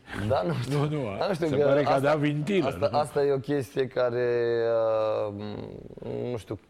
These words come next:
Speaker 1: cât de importantă este. Cred că mai degrabă important că la momentul ăsta, recâștigându-și jucătorii importanți, nu pot să spun că defilează, pentru că a fost, uh, sincopa cu C F R,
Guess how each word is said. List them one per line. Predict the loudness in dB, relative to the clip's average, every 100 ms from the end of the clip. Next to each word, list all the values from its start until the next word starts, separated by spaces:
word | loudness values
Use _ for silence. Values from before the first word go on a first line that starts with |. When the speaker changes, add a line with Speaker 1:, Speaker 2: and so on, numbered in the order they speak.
| -20 _ _ -6
Speaker 1:
cât | -4
de | -2
importantă | -2 -2 -4 -2 -4 -4 -4
este. | -4 -4 -8
Cred | -6 -4
că | -4 -6 -6 -4
mai | -2 -2
degrabă | -2 -2 -2 -2
important | -6 -6 -6 -8 -10
că | -6
la | -6
momentul | -4 -6 -6 -4
ăsta, | -6 -2 0 0 0 0 -2 -2 -4 -6 -6 -4 -2
recâștigându-și | -2 -2 -4 -4 -4 -2 -2 -2
jucătorii | -4 -4 -4 -4 -4
importanți, | -4 -4 -4 -4 -6 -12 -20 -20 -20 -20 -20 -20 -20 -20 -20 _ _ -6
nu | -2
pot | 0 -2
să |
spun | -2 -2
că | 0
defilează, | -2 -2 0 0 -2
pentru | -4 -4 -2
că | -2
a |
fost, | -2 -4 -4 -6
uh, | -2 -2 -4 -8
sincopa | -10 -6 -4 -4 -6
cu | -4 -4 -2 -4
C | -4
F | -6
R, | -4